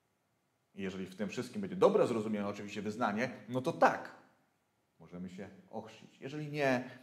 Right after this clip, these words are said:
to wtedy przedstawiam to, co mówi Pismo, mm, Święte na temat właśnie chrztu. Zazwyczaj wtedy, no, trzeba się zastanowić nad tym wszystkim, czy ja dobrze to rozumiem, czy przyjmuję.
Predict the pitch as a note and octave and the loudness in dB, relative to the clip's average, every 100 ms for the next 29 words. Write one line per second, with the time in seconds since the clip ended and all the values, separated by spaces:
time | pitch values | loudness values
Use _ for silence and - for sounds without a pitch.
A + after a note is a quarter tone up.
0 | - - A2 A#2+ G#2+ G#2+ - - - A2 | -6 0 2 2 0 -2 -6 -2 0 2
1 | G2+ B2+ B2+ A2+ A2 E3+ E3+ D3 B2+ B2 | 0 -2 -4 -4 -4 -4 -4 2 2 2
2 | - - _ - A#2+ A2+ G#2+ - C3+ B2+ | -2 -18 _ -14 -6 -4 -2 2 2 4
3 | A#2 A2 G#2+ A2 G#2 G2+ A2 A2+ - G#2 | 4 4 4 2 2 2 -2 -2 -4 -4
4 | F#2+ - - - - G2+ - - - _ | -4 -8 -12 -2 0 0 -4 -18 -20 _
5 | _ _ _ _ _ _ - C#3 C3+ A#2 | _ _ _ _ _ _ -12 -8 -4 -4
6 | - G#2 F#2+ F#2 F#2 - F#2 F2 F#2 F2+ | -4 -4 -4 -4 -6 -8 -8 -8 -10 -12
7 | - G2 F#2 D2+ C#2+ - - _ _ F2 | -10 -8 -8 -10 -14 -20 -20 _ _ -18
8 | - F2 D#2+ F#2 - - D#2 - F2 G#2 | -16 -16 -16 -16 -16 -20 -18 -12 -6 -4
9 | G#2+ G2+ F#2+ F#2 G#2+ G#2 - - - F#2 | -4 -4 -6 -6 -4 -4 -4 -12 -10 -6
10 | G#2 G#2+ F2 | -4 -4 -4